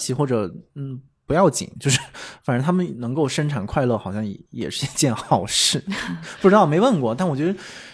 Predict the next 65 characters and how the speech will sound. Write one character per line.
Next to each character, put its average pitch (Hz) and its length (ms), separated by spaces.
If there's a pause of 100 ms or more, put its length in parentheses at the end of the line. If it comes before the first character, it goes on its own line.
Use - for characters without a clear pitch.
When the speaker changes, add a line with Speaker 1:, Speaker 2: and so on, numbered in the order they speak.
(120)
Speaker 1:
这 269 100
个 233 60
现 240 160
象 208 160
好 139 100
像 160 160
很 143 100
少 208 120
人 104 120
会 123 120
谈 90 260
论， 117 460
就 131 100
是 123 160
它， 127 300
它 139 100
背 131 140
后 131 120
到 123 160
底 52 400 (140)
有 101 180
什 104 120
么 110 340
深 131 220
的 131 80
意 135 160
味 95 280
什 - 160
么 - 80
的。 - 140 (460)
Speaker 2:
哦， 214 240
那 214 460
还 185 220
是 202 240
我 165 100
觉 175 200
得 196 200 (100)
有 185 140
机 190 200
会 247 140
的 208 100
话 175 100
还 175 100
是 190 100
可 202 140
以 175 200
谈 - 260
一 165 40
谈 170 220
的， - 60
还 180 220
挺 180 200
有 175 60
意 180 160
思 - 160
的。 - 60
Speaker 1:
对 208 120
啊， 175 120
我 135 120
觉 127 80
得 156 60
这 175 100
个 180 60
背 175 140
后 143 360